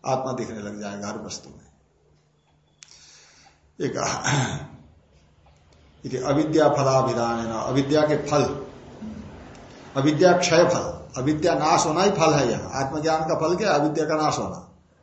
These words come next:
इसलिए कहा था यहाँ अ-, अविद्या ग्रंथिम विकरति, ये विकर-, विकिरति करके मंत्र में आया, अविद्या रूपी गांठ को नष्ट कर जाता है आत्मज्ञान होने पर।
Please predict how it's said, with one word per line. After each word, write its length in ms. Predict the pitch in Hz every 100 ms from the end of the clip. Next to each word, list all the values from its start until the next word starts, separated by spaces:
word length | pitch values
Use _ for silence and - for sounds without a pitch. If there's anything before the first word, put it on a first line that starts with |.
| _ _ - _ _ _ _ 131
इसलिए 240 | 123 135
कहा 300 | 139 131 139
था 80 | 147
यहाँ 420 | 135 151 165 - - - _ _ _ _
अ-, 280 | 143 143 147 143
अविद्या 420 | 139 156 165 170
ग्रंथिम 460 | 160 160 156 185
विकरति, 580 | 185 139 147 156 147 180 175 147
ये 220 | 147 107 123
विकर-, 380 | 139 151 151 131
विकिरति 460 | 139 156 147 175
करके 300 | 143 143 147
मंत्र 500 | 120 123 131 135 135
में 120 | 131 123
आया, 220 | 113 135
अविद्या 560 | 147 - 127 143 156
रूपी 220 | 147 147 147
गांठ 280 | 127 135
को 120 | - 160
नष्ट 220 | 139 -
कर 240 | 143 117
जाता 380 | 107 107 - -
है 140 | - - _ _ _ _ _ -
आत्मज्ञान 440 | 113 113 107 104
होने 220 | 101 101 101
पर। 500 | 120 123 - -